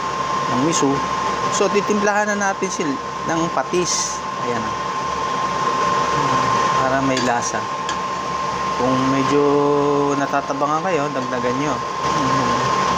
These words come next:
Dagdagan nyo na lang yung ano, kung medyo natatabangan kayo. Then,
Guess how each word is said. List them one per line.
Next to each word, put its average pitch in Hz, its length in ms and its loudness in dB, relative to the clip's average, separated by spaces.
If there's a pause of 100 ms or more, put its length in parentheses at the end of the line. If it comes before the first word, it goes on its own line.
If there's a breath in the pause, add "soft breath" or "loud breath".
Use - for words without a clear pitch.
(220)
Dagdagan 131 400 2
nyo 143 80 2
na 143 160 2
lang 147 160 2
yung 135 240 0
ano, 131 240 -2
kung 123 220 -2
medyo 127 180 0
natatabangan 123 720 0
kayo. 127 200 0 (1800)
Then, 135 400 0